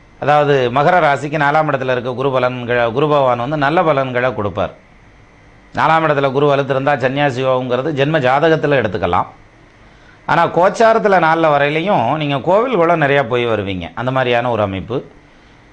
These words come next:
ரெண்டாவது வந்து குரு பகவான் உட்கார்ந்திருக்க இடத்தை விட பார்க்குற இடத்துக்கு பலன் அதிகமா செய்வார்.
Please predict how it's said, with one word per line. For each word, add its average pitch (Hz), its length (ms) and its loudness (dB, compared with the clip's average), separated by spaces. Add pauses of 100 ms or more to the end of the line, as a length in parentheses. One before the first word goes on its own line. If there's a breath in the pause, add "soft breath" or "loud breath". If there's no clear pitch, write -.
(220 soft breath)
ரெண்டாவது 196 380 4
வந்து 202 240 2
குரு 185 200 2
பகவான் 202 340 4
உட்கார்ந்திருக்க 175 520 0
இடத்தை 156 240 2
விட 156 140 0
பார்க்குற 170 400 0
இடத்துக்கு 147 360 0
பலன் 135 260 0
அதிகமா 135 360 -2
செய்வார். 92 380 -8